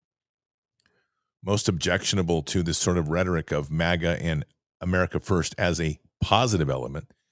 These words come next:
because all of those that have been gone down that path and even used that word once or twice in anything you've ever done, you don't even have to be one. But if you've referenced America First, referenced maga, with the sort of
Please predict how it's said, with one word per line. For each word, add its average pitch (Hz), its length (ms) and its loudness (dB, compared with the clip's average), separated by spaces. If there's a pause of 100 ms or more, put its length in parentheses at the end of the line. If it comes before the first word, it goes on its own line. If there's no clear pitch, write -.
(260)
because 92 300 0
all 123 260 6
of 139 80 4
those 113 240 2
that 101 80 -2
have 92 100 0
been 90 220 -2
gone 101 240 0
down 104 160 -2
that 82 180 -4
path 92 320 -4
and 87 80 0
even 85 280 2
used 98 260 0
that 87 180 -2
word 82 280 0
once 92 400 -2
or 85 160 -4
twice 98 580 -4
in 78 180 -8
anything 101 440 -4
you've 85 120 0
ever 78 220 -2
done, 78 260 -2
you 87 80 -2
don't 110 140 0
even 87 160 -4
have 80 220 -8
to 82 60 -8
be 78 200 -4
one. 71 240 -4
But 80 140 -4
if - 100 -10
you've 95 180 -2
referenced 104 560 -2
America 98 440 -4
First, 90 400 -2 (580)
referenced 95 480 2
maga, 90 460 0 (360)
with 95 260 0
the 95 240 2
sort 139 360 4
of 95 220 0